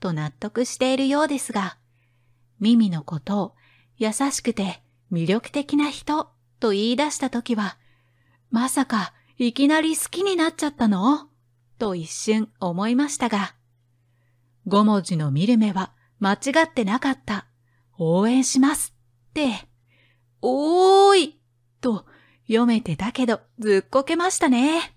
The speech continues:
青林とごもじも今や大の仲良しですし、二人が仲良くなればなるほど、今後の展開に切ないものが待っていそうで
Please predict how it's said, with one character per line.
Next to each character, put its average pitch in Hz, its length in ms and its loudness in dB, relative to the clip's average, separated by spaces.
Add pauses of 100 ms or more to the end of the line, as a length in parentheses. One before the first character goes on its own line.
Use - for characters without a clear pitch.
(1800)
青 185 280 0
林 214 460 0
と 175 100 -4
ご 180 180 -2
も 254 140 4
じ 233 140 0
も 202 160 0 (480)
今 262 300 4
や 208 220 -4
大 233 340 -2
の 330 140 2
仲 220 300 2
良 311 140 0
し 302 100 -8
で 254 160 0
す - 100 -12
し、 220 360 -2 (560)
二 - 340 -4
人 208 140 -2
が 160 160 -6
仲 208 320 -4
良 226 120 -2
く 180 160 -8
な 185 160 -4
れ 254 120 -2
ば 220 120 -2
な 180 200 -4
る 302 100 -4
ほ 269 220 -6
ど、 233 180 -2 (480)
今 208 300 0
後 214 100 0
の 220 140 -2
展 220 260 -4
開 233 240 -2
に 226 240 0 (300)
切 247 340 -2
な 339 160 0
い 359 100 -2
も 302 140 4
の 247 120 2
が 190 120 -4
待 196 260 -4
っ - 0 -
て - 140 -4
い 170 140 -4
そ 226 240 -2
う 254 60 0
で 226 220 -4